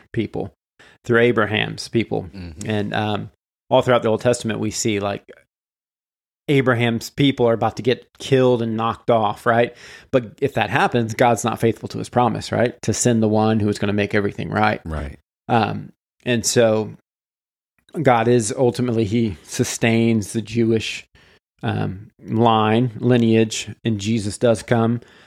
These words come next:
Speaker 1: Um, and he comes and crushes sin, death, um, for us. And so what we believe is to get to God now,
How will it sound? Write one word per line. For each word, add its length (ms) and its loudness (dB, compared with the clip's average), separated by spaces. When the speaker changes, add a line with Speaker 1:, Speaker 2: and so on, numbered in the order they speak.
Speaker 1:
Um, 460 -6
and 320 0
he 260 2
comes 440 2
and 420 -2
crushes 500 2
sin, 640 0
death, 640 0
um, 500 -4
for 360 2
us. 540 -4
And 160 -4
so 300 2
what 160 4
we 120 6
believe 440 2
is 720 -2
to 120 -2
get 280 2
to 100 0
God 420 4
now, 420 -6